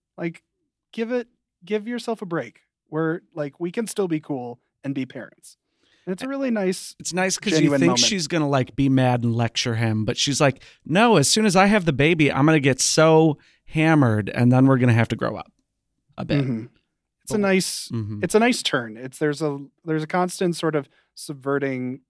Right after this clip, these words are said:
Speaker 1: expectations of what characters are going to do while still making it feel real and
Speaker 2: Mm-hmm.
Speaker 1: earned throughout the show. Um,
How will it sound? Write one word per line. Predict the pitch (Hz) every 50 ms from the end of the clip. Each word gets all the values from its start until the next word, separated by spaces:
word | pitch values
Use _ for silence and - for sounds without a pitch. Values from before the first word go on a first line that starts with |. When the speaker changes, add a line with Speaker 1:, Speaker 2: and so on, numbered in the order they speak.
| _ _
Speaker 1:
expectations | 151 131 - - 135 120 - 143 127 127 - 135 117 123
of | 123 117
what | 127 123 120 123
characters | _ 143 123 113 - 123 120 113 120
are | 120
going | 120 123 120 120 117
to | 120 117
do | - 127 123
while | 120 123 123 -
still | - - - 240 247 214
making | 160 151 147 - 156 143
it | 135 131 -
feel | - - - 135 135 131 123 120 120 120 143 _ _
real | _ 123 123 120 113 101 - - _ _ _ _ _ -
and | 131 127 127 120
Speaker 2:
Mm-hmm. | 117 110
Speaker 1:
earned | 117 113 101 98 110 - - _ _ _ _ _
throughout | - - 143 131 127 123 120 -
the | 123 113
show. | - - - - - - _ _ _ _ _ _ _ - 147 135 - - _ _ _ _
Um, | 151 147 143 143 139 139 139 135 135 131 127